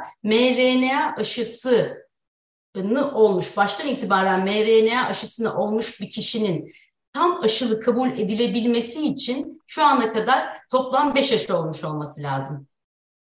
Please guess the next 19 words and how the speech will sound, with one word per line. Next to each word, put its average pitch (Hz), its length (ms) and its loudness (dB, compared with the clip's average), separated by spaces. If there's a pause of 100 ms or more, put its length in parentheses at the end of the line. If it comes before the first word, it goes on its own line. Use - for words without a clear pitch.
(200)
Hatırlatma 233 580 0
dozlarıyla 175 540 2
birlikte. 147 720 -8 (640)
Ee, 190 160 2
hiç, - 460 -4
e, - 20 -4
evet, 208 480 2
belki 214 440 2
biraz, 220 440 0
e, 196 220 -2
beş 240 240 2
aşı 214 280 -4
sadece 214 420 2
bir 220 60 -2
hastalık 214 440 0
için 214 200 -6
çok 247 260 -4
gibi 190 200 -6
görünebilir. 190 760 -2